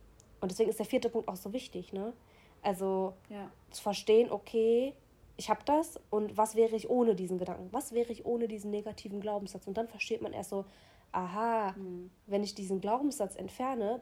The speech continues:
Speaker 1: bin ich ein ganz anderer Mensch, weil dann bin ich genau der, der ich sein will und auch sein kann.
Speaker 2: Ja, ja, absolut.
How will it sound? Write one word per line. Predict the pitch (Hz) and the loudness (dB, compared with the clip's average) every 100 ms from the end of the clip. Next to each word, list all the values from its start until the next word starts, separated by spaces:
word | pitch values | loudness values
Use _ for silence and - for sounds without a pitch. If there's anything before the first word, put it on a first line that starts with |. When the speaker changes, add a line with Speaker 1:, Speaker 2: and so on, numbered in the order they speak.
| - | -2
Speaker 1:
bin | 190 | -4
ich | 185 | -4
ein | 180 | -6
ganz | 202 208 | -6 -6
anderer | - 190 185 | -6 -6 -4
Mensch, | 185 233 202 - | 0 0 -2 -2
weil | 180 | -2
dann | 185 190 | 0 -2
bin | 202 | -2
ich | 202 | -2
genau | 190 196 | -2 -2
der, | 196 196 | -2 -2
der | 190 190 | -2 -4
ich | 185 | -4
sein | 196 190 190 190 - _ _ - | -2 0 0 -2 -6 _ _ -2
will | 202 247 202 | 2 4 4
und | 185 - | -2 -8
auch | 185 | -8
sein | 185 180 190 | -6 -8 -8
kann. | - 220 180 - _ - - - - - - - _ _ _ 214 | -8 -8 -8 -14 _ -20 -20 -20 -20 -20 -20 -20 _ _ _ -12
Speaker 2:
Ja, | 190 190 - _ _ _ - - | -10 -12 -16 _ _ _ -20 -12
ja, | 185 - - - _ - - | -10 -10 -16 -20 _ -20 -20
absolut. | 180 165 - 180 180 | -20 -18 -16 -12 -14